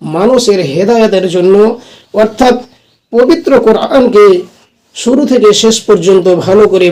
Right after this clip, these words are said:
পড়ে, পড়ুন এবং বোঝার চেষ্টা করুন। দেখবেন আপনি হিন্দু হলেও, আপনি মুস-, অমুসলিম হলেও আপনার পরিবর্তন ঘটবে। আপনার অবশ্যই, অবশ্যই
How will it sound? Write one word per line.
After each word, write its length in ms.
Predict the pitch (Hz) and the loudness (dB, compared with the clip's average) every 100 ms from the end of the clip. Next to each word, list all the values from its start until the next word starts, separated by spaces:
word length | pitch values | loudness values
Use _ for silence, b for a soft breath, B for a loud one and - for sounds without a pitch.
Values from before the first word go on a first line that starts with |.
| 170 | -2
পড়ে, 520 | 190 196 190 185 170 - _ - | 0 4 4 2 0 -8 _ -2
পড়ুন 400 | 196 233 262 254 | 2 4 2 0
এবং 360 | 226 190 185 | -2 -2 -2
বোঝার 320 | 175 180 190 180 | 0 0 -2 -2
চেষ্টা 360 | 190 180 180 | -6 -4 -2
করুন। 400 | 175 175 165 156 b b - | 0 0 0 -2 b b -14
দেখবেন 600 | 147 190 185 175 175 165 165 b _ | -2 0 2 0 0 -2 -8 b _
আপনি 680 | 202 226 226 208 190 175 - - _ - | -4 -4 0 2 4 2 -4 -14 _ -10
হিন্দু 460 | 170 233 254 220 180 | -4 -2 2 2 2
হলেও, 680 | 185 190 190 220 240 240 - _ _ _ | 0 0 2 4 4 2 -4 _ _ _
আপনি 680 | - 208 208 214 202 185 - - _ _ _ | -6 -4 0 2 4 2 -2 -12 _ _ _
মুস-, 400 | 160 190 - - | -4 -2 -4 -2
অমুসলিম 580 | 202 220 294 240 220 202 | 0 2 2 2 2 2
হলেও 580 | 170 185 196 190 175 165 - _ _ _ | 0 -2 0 0 0 -4 -10 _ _ _
আপনার 580 | 202 214 208 196 185 185 | -4 -2 0 2 2 0
পরিবর্তন 640 | 180 190 190 185 180 175 | 2 2 4 2 0 0
ঘটবে। 640 | 156 180 175 175 165 147 - b b _ 196 | 0 0 0 0 0 -2 -8 b b _ -4
আপনার 680 | 220 226 214 214 196 180 - | -4 0 2 2 2 -2 -4
অবশ্যই, 600 | 185 220 277 - 214 196 | -2 2 2 0 0 0
অবশ্যই 840 | - 185 190 190 - 175 170 156 | 0 -2 -2 -4 -4 -2 -2 -4